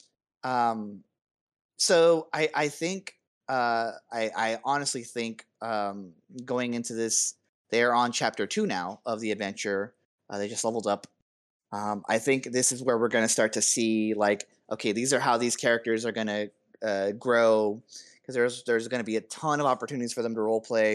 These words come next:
There's gonna be a ton of opportunities for them to see weird shit at night. Uh, the other rivals are still out there doing stuff. Um, it's gonna be, it's exciting, it's exciting for me because,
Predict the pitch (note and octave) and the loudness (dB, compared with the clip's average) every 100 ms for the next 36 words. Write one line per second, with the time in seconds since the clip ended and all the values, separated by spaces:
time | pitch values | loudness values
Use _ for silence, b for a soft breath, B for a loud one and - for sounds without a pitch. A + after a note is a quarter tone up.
0 | A#2+ - - - - B2 A2 - C#3 B2 | 0 -12 -20 -20 -10 -4 -2 0 0 2
1 | - B2+ A#2+ A#2 A2+ A#2 A2+ A2 - A2+ | 0 -2 -4 -4 -4 -4 -2 -2 -2 -2
2 | A2 G#2 A2 A2 A2 - A2 G#2+ A2 A2 | -2 -2 -2 -2 -2 0 2 2 0 -2
3 | G#2 - b b b b - G#2 F#2+ G2 | -2 -6 b b b b 0 2 2 0
4 | G#2+ B2+ C3+ A#2+ A2+ B2 B2 B2+ B2 A2+ | 0 0 2 4 4 4 2 -2 -2 -2
5 | C3 A2 A2 G#2 A2 - A2 A2 A2 A2 | 4 4 4 2 0 2 4 4 2 -4
6 | A2 - A2+ A#2 - - _ _ _ _ | -4 -2 0 0 -4 -14 _ _ _ _
7 | _ G#2+ G#2 G2 F#2 F2+ F2+ - - A#2 | _ -2 0 0 -2 -6 -12 -14 -8 -4
8 | - - C3+ A#2+ A2+ A2 G#2 - A#2+ C3+ | -4 -2 0 0 0 -2 -2 -4 -6 -6
9 | - C3 A#2+ A2+ B2+ C3 - B2 A2+ A2 | -2 0 0 -2 -6 -4 0 0 -2 -6
10 | G#2 G2+ F#2 G2 A2+ G2+ | -6 -8 -10 -6 -4 -4